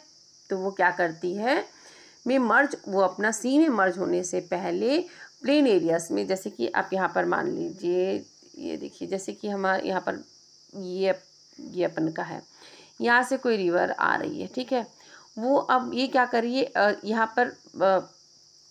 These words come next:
हमारा बे ऑफ बंगाल है, यहाँ जाने से पहले वो क्या करेगी, इस, मैंने कहा सी में मिलने से पहले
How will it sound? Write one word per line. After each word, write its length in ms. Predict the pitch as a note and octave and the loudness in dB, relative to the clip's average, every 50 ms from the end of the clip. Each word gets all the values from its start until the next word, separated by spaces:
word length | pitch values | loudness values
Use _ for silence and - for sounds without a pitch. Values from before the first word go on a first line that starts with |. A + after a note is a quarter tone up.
| _ _ _ _ - - _ - | _ _ _ _ -20 -20 _ -4
हमारा 260 | G3+ G3 G3 G3+ G#3 | 0 4 4 4 4
बे 160 | G3+ G#3+ G#3+ | 4 4 2
ऑफ 80 | A3 G#3 | 2 2
बंगाल 380 | G#3 G#3 G#3 G3+ G3+ G3+ G#3 | 2 0 2 4 4 2 2
है, 160 | G#3+ A3+ A#3+ - | 2 -2 -4 -6
यहाँ 380 | - F#3+ F3+ G3+ G#3 G3+ C4 C#4 | -4 -2 -2 -2 0 2 2 2
जाने 320 | A#3+ B3 G#3 F#3+ F3 F3+ | 4 4 4 6 6 4
से 140 | F#3 - F#3+ | 2 0 -2
पहले 380 | F#3 - F#3 F#3 F3+ F#3 F#3+ G3 | -2 -2 -2 0 0 0 -2 -2
वो 120 | G3+ G3 | -4 -4
क्या 200 | F#3 - F#3+ F3+ | -2 0 0 0
करेगी, 360 | F3 F3 F3 F3 F3 F#3+ G#3+ | 2 0 -2 -2 -2 -2 -4
इस, 140 | A#3+ A3+ - - - | -6 -6 -8 -6 -4
मैंने 200 | F#3+ F#3+ F3+ F3+ | -2 -2 0 0
कहा 180 | F#3 G3 G3+ | 0 0 0
सी 280 | G3+ - - - A3+ A#3 | 0 -2 -4 -4 -2 0
में 140 | B3+ C#4 C#4 | 2 2 2
मिलने 320 | B3 G#3+ F3 F3 E3+ F3 | 2 2 0 0 0 0
से 160 | F3+ - F#3+ | 0 0 -2
पहले 500 | F3+ - F#3 E3+ E3+ F3 G#3 B3 D4+ E4 | -2 0 0 0 2 2 4 4 2 2